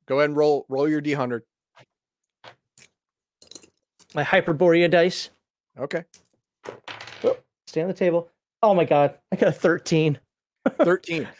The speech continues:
Speaker 1: All right, so you get
Speaker 2: This
Speaker 1: seven million bucks. That is the
Speaker 2: Seven million dollar man.
Speaker 1: least amount of money you can get. All right, and you're, you know what? <laughs> You're still very playable.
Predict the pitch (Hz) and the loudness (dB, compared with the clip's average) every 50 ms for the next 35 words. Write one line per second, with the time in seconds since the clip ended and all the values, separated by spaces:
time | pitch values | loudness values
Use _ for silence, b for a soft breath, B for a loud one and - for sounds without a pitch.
0 | B B - 151 202 208 - 202 190 156 160 160 185 214 - - - 208 208 220 | B B 2 4 4 4 4 2 0 0 0 2 2 2 2 4 4 4 4 6
1 | 214 214 220 214 202 196 180 165 - - - - - _ _ _ _ - - 165 | 4 4 4 2 2 2 2 2 0 0 -10 -20 -20 _ _ _ _ 0 0 2
2 | 147 151 156 - - 160 156 - 151 151 147 143 143 143 135 131 131 - - - | 4 6 6 6 6 6 6 6 6 6 6 6 4 4 4 4 2 0 -2 -6
3 | 233 220 220 214 220 214 202 190 190 190 190 180 170 175 170 - 160 151 139 135 | -2 2 2 4 4 2 2 2 2 2 2 0 -4 -6 -6 -6 -6 -6 -4 -6
4 | 117 - _ _ _ _ _ _ _ _ _ _ _ _ _ _ _ _ _ _ | -6 -6 _ _ _ _ _ _ _ _ _ _ _ _ _ _ _ _ _ _
5 | _ _ _ - 131 135 160 170 - _ _ _ _ _ - 139 143 147 147 147 | _ _ _ -4 0 0 0 0 0 _ _ _ _ _ -6 -4 -4 -4 -4 -6
6 | 143 139 - _ _ _ _ _ _ _ _ _ _ _ _ _ _ _ _ _ | -8 -12 -14 _ _ _ _ _ _ _ _ _ _ _ _ _ _ _ _ _
7 | _ _ 131 139 139 151 160 151 151 160 175 180 165 170 185 208 220 _ _ _ | _ _ -12 -6 -4 -4 -2 -2 2 4 4 6 6 8 6 6 6 _ _ _
8 | _ _ _ _ 127 - - - - _ _ _ 143 139 147 156 151 - - 185 | _ _ _ _ -12 -4 -4 -4 -4 _ _ _ -10 -6 -4 -4 -4 -2 0 2
9 | 180 180 156 127 117 117 139 139 147 151 151 147 135 - 143 139 135 127 123 110 | 2 2 2 -2 -6 -4 0 2 2 2 2 0 -2 0 2 2 2 2 2 -2
10 | 95 82 _ | -4 -10 _